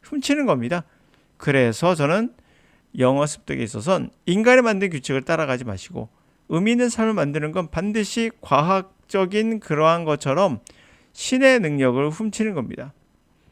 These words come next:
그런 점에서 인간의 능력을 훔쳐봐야 아무 의미 없어요. 어차피 인간도 동물이기 때문에 그들이 만드는 어떤 틀에서 벗어나서 신이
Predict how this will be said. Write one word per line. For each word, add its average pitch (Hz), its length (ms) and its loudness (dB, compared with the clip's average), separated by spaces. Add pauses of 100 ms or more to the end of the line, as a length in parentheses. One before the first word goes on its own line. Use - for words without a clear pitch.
(540)
그런 226 300 2
점에서 185 460 2
인간의 233 480 4
능력을 190 260 0
훔쳐봐야 175 380 -2
아무 139 160 -2
의미 135 160 -4
없어요. 113 480 -8
어차피 123 500 -4 (400)
인간도 143 380 0
동물이기 175 460 0
때문에 123 480 -4 (340)
그들이 233 300 4
만드는 180 420 2
어떤 165 420 -2
틀에서 180 680 -2
벗어나서 135 640 -4 (420)
신이 240 520 2